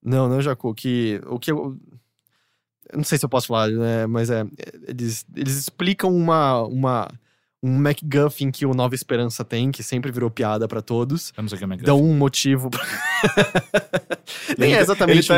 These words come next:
Speaker 1: um
Speaker 3: justamente encontrando a maneira
Speaker 2: Aham.
Speaker 3: menos reveladora,
Speaker 2: É, exato,
Speaker 3: né,
Speaker 2: e eu não
Speaker 3: de
Speaker 2: sei o que é
Speaker 3: explicar.
Speaker 2: MacGuffin.
Speaker 1: Ah, MacGuffin era um termo empregado, na verdade nem encaixa tão bem nisso, mas era um termo empregado pelo Hitchcock, que é meio que o objeto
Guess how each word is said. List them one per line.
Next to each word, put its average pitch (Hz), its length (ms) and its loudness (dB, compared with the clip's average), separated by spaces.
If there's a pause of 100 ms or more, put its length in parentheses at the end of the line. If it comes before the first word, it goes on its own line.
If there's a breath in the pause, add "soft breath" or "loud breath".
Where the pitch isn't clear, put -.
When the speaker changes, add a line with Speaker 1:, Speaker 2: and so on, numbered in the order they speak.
Speaker 1:
um 170 40 4
Speaker 3:
justamente 175 440 2
encontrando 170 400 2
a - 20 2
maneira 147 520 4 (120)
Speaker 2:
Aham. 131 320 4
Speaker 3:
menos 170 640 4
reveladora, 147 680 6
Speaker 2:
É, - 20 8
exato, 170 300 6
Speaker 3:
né, 143 80 6
Speaker 2:
e - 20 8
eu 147 100 8
não 165 100 4
Speaker 3:
de - 80 0
Speaker 2:
sei 147 100 4
o 139 40 6
que 123 60 -2
é 117 40 2
Speaker 3:
explicar. 123 220 2
Speaker 2:
MacGuffin. 123 300 -2 (120)
Speaker 1:
Ah, 143 500 6
MacGuffin 190 440 2
era 202 120 4
um 196 60 2
termo 175 380 2
empregado, 143 580 2
na 165 60 2
verdade 190 240 0
nem 202 140 -2
encaixa 170 280 -4
tão 156 120 -2
bem 147 120 2
nisso, 120 140 -2
mas 135 100 -2
era 143 100 0
um 143 80 0
termo 139 200 -2
empregado 131 360 -2
pelo 127 200 -4
Hitchcock, 127 480 -4
que - 100 -4
é - 20 0
meio 127 280 2
que 139 260 -4 (360 loud breath)
o 143 60 4
objeto 165 800 2